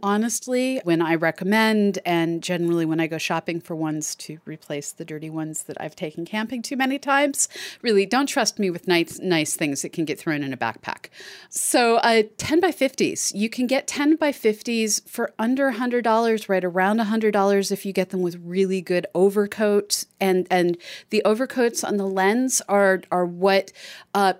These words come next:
prevent light from reflecting off the binoculars. So if you look at an uncoated pair of binocular lenses on a bright day, you will see yourself in those lenses as you look at them.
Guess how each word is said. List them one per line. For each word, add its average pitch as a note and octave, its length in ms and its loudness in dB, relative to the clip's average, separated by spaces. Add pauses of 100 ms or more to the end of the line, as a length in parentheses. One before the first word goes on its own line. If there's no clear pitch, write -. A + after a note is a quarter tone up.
prevent A3 440 -2
light G3+ 280 2
from F3+ 280 -2
reflecting E3+ 720 -2
off D3+ 180 -2
the E3 120 -6
binoculars. C#3+ 760 -4
So G3 360 2
if - 240 -2
you G3 80 0
look G#3 260 0
at G#3 80 -6
an G#3+ 140 -2 (100)
uncoated A3+ 640 0
pair F3+ 540 0 (340)
of F3 140 -6
binocular F#3 600 2
lenses D#3+ 720 0
on E3 140 -2
a D#3+ 60 0
bright E3 340 0
day, D#3+ 400 2 (240)
you D#3 180 -8
will D3+ 180 -4
see C4+ 300 -2
yourself F#3 600 2
in C#3+ 140 2
those C3+ 220 -4
lenses D3 540 0
as C#3+ 240 -4
you D3+ 140 -2
look A3 200 0
at E3 200 -2
them. - 120 -8